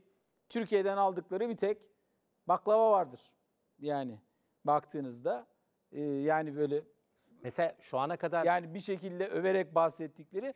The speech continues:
Speaker 2: Şu ana
Speaker 1: Şu anda insansız hava aracını almak için.
Speaker 2: Peki şu ana kadar
Speaker 1: Kendi
Speaker 2: sat-,
Speaker 1: milli sihamızı almak için.
Speaker 2: sattık mı hiç?
Speaker 1: Tabii ondan fazla ülkeyle sözleşmesi imzalandı ve beş ülkeye de ihraç edildi.
Speaker 2: Peki hiç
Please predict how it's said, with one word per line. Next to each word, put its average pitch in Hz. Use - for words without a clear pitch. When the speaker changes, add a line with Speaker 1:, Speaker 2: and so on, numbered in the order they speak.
Speaker 2:
Şu 127
ana 139
Speaker 1:
Şu 214
anda 240
insansız 240
hava 240
aracını 247
almak 240
için. 165
Speaker 2:
Peki -
şu -
ana 151
kadar 160
Speaker 1:
Kendi 226
Speaker 2:
sat-, 151
Speaker 1:
milli 226
sihamızı 214
almak 190
için. -
Speaker 2:
sattık -
mı 208
hiç? -
Speaker 1:
Tabii 202
ondan 214
fazla 208
ülkeyle 208
sözleşmesi 190
imzalandı 175
ve 180
beş 220
ülkeye 175
de 233
ihraç 214
edildi. 123
Speaker 2:
Peki 123
hiç -